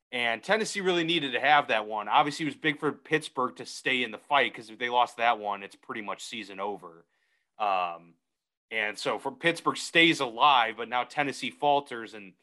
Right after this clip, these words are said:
you know, they're in a spot now. It was a nineteen to thirteen game. They were shut out the second half. You know, Tennessee's going to have to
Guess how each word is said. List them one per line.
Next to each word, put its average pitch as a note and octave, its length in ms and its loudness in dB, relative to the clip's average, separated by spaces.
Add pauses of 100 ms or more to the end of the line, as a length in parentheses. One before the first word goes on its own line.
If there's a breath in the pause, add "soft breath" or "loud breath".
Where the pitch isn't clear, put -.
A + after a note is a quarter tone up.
(500)
you G#2+ 80 -6
know, A2 100 0
they're D3 300 8
in C#3 80 4
a B2 60 2
spot A2 400 4
now. G#2 440 0
It A2 120 -12
was A#2 180 -12
a A#2+ 40 -12
nineteen C#3 440 0
to A#2 60 -10
thirteen B2+ 360 -6
game. A2+ 220 0
They G#2+ 100 -2
were G2 80 -8
shut C#3 240 0
out B2 160 4
the A2 60 -16
second A#2 360 -4
half. A2 440 2
You A#2 60 -12
know, G#2 100 -12
Tennessee's F3+ 580 -4
going C3+ 300 -6
to A#2+ 80 0
have A2+ 280 2
to G#2 300 -2